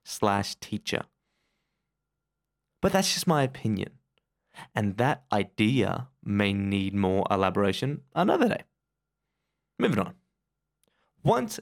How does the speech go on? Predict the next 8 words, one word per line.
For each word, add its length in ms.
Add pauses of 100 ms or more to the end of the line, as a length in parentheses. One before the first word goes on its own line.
you've 220
connected 540
with 180
your 80
players 560 (300)
as 160
a 40
person 760